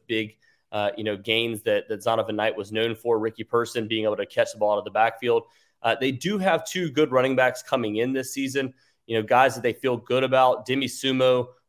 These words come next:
uh, is one that we've heard about a lot over the past year. Jordan Houston got his chance to shine as a freshman, got several games that he started.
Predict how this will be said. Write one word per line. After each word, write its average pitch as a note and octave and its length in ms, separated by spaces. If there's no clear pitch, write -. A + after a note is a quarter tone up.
uh, - 40
is A2 160
one B2 140
that A#2 60
we've A2 140
heard B2+ 140
about A2 200
a G2 40
lot A#2 260
over A#2+ 100
the A2+ 80
past A#2 400
year. A#2+ 280
Jordan C3+ 320
Houston C3 400
got A#2 180
his A#2+ 160
chance A#2+ 240
to A2 80
shine A2+ 320
as G2+ 120
a G2 40
freshman, A2+ 560
got G#2+ 220
several A2 260
games A2 240
that G2 100
he A2 120
started. A#2+ 480